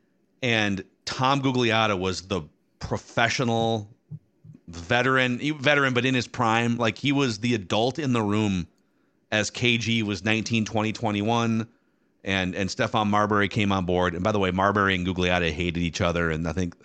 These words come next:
that led to Gugliotta getting traded to the Suns, and there's a whole story there. But, um, but so that, so I, I will fight and die on a hill for Terrell Brandon and Tom Gugliotta because of how relevant they were, flanking Kevin Garnett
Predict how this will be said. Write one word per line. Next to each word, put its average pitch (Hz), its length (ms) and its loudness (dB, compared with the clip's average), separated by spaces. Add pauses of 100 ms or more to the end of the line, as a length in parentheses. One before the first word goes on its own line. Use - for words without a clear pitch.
that 90 200 -4
led 92 180 -2
to 98 80 -2
Gugliotta 90 520 -2
getting 85 220 -4
traded 87 300 -6
to 85 80 -8
the 80 80 -14
Suns, 82 420 -6
and 82 100 -6
there's 82 120 -6
a 85 40 -4
whole 82 140 -6
story 78 280 -8
there. 76 180 -10
But, 71 180 -14 (480)
um, 76 340 -8 (600)
but 98 160 -2
so 120 80 -2
that, 117 200 0
so - 80 -2
I, 135 140 6
I 151 220 4
will 151 180 2
fight 127 380 0
and 110 120 -2
die 113 220 4
on 110 80 0
a 104 60 0
hill 110 180 0
for 104 140 -2
Terrell 110 260 0
Brandon 101 400 2
and 95 80 0
Tom 104 220 2
Gugliotta 95 340 0
because 95 280 -2
of 95 40 -2
how 95 140 2
relevant 98 360 0
they 110 140 0
were, 120 380 0 (280)
flanking 113 540 0
Kevin 107 260 0
Garnett 92 540 0